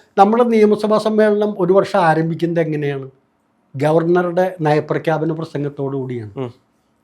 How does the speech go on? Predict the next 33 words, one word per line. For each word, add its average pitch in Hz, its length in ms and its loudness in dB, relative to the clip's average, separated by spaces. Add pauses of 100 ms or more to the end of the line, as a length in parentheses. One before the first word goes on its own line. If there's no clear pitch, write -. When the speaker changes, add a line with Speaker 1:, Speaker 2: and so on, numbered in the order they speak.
(220)
Speaker 1:
ഇല്ലേ? 170 240 2 (160)
Speaker 2:
അതെ. 120 180 0 (380)
Speaker 1:
ആ, 170 220 -4
പക്ഷെ 180 180 2
ആ, 160 240 0
ആ, 165 460 2
അത് 185 260 -2
കഴിഞ്ഞു 226 280 2
കഴിഞ്ഞാൽ 226 280 -4
ഗവർണർക്ക് 202 520 2
നിയമസഭയിൽ 208 720 -4
ഒരു 190 100 -2
റോളില്ല. 202 420 0
ഗവ-, 165 340 2
ഗവർണർ 170 280 0
പിന്നെ 208 260 -2
അവിടെ 214 300 -4 (220)
ഇത് 202 80 0
ചെയ്യുന്നില്ല, 226 480 -2
ഒരു 202 120 -6
Speaker 2:
ഉം. 135 60 -8
Speaker 1:
സംഭവം 202 320 0
ഇല്ല. 190 280 -6 (760)
എന്ന് 208 220 6
പറഞ്ഞതുപോലെ 220 760 4 (340)
ചാൻസലർ 220 580 4
എന്ന് 233 220 2
പറയുന്ന 190 400 2
ഒരു 170 200 -4
പദവി 151 320 2
ഉണ്ടെങ്കിൽ 143 260 -4
ചാൻസലർ 175 840 2
നേരിട്ട്, 202 600 4